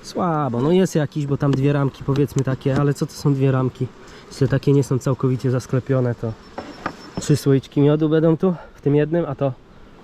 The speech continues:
pewnie nie wszystkie nawet mają tyle, bo te tutaj były przekładane, tak jak mówiłem, z dwóch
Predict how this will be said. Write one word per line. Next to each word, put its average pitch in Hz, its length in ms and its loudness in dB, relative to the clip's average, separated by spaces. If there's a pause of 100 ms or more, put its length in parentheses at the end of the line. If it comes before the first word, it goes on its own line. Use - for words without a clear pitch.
(160)
pewnie 135 240 2
nie 135 120 2
wszystkie - 360 -4
nawet 131 380 0 (1200)
mają 131 320 0
tyle, 120 340 -2 (760)
bo 127 120 0
te 127 240 -2 (460)
tutaj 135 280 0
były 131 220 2
przekładane, 131 680 -2
tak 123 260 -6
jak 123 160 -2
mówiłem, 127 540 2 (680)
z 127 100 -6
dwóch 135 400 2